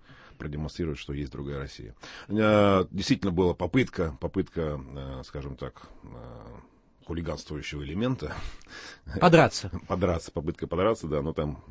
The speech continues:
Speaker 1: э, много было людей, и, конечно, там, э, не дали возможности такой, его, как бы, там сказать, отвели и не дали ему возможности эту хулиганскую выходку совершить, да. Хотя
Speaker 2: В общем,
Speaker 1: попыт-, попытка уже очевидная, явная была, да.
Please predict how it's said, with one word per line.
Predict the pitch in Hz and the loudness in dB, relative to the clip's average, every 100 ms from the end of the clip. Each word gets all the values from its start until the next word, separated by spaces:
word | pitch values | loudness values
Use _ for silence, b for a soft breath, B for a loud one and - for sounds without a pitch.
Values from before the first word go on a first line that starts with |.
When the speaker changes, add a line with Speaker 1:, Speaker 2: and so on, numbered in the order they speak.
| - | -16
Speaker 1:
э, | 67 64 67 - | -14 -14 -16 -16
много | 67 80 73 71 | -10 -8 -6 -6
было | 71 | -4
людей, | 71 80 104 | -4 -2 -2
и, | 76 | -2
конечно, | 71 67 - | -4 -8 -10
там, | 62 - B B B B B | -14 -16 B B B B B
э, | - 60 53 50 50 67 | -14 -12 -12 -14 -14 -8
не | 85 78 69 | -4 -4 -6
дали | 78 104 87 | 2 4 6
возможности | 87 87 82 67 - | 2 2 -2 -2 -8
такой, | 71 - 67 | -12 -8 -8
его, | 71 73 | -6 -8
как | 71 | -10
бы, | 65 65 | -12 -12
там | 64 | -16
сказать, | - - | -16 -14
отвели | 67 - 78 85 | -14 -10 -6 -6
и | 71 71 69 | -6 -10 -10
не | 73 | -8
дали | 73 73 | -6 -6
ему | 71 69 | -8 -10
возможности | 67 71 71 71 - 65 62 - | -10 -10 -12 -14 -14 -16 -16 -18
эту | - - | -14 -6
хулиганскую | 113 107 117 - 101 | 0 2 2 2 4
выходку | 117 95 90 101 | 4 2 -2 -2
совершить, | 101 98 - 67 | -4 -4 -6 -10
да. | - | -14
Хотя | - 117 | -8 -2
Speaker 2:
В | 165 | 0
общем, | 190 123 | 2 4
Speaker 1:
попыт-, | |
попытка | 123 147 160 117 | 4 6 4 6
уже | 101 | 4
очевидная, | 98 - 110 110 98 | 4 2 0 2 2
явная | 90 92 82 | 2 2 -2
была, | 76 | -4
да. | 64 | -8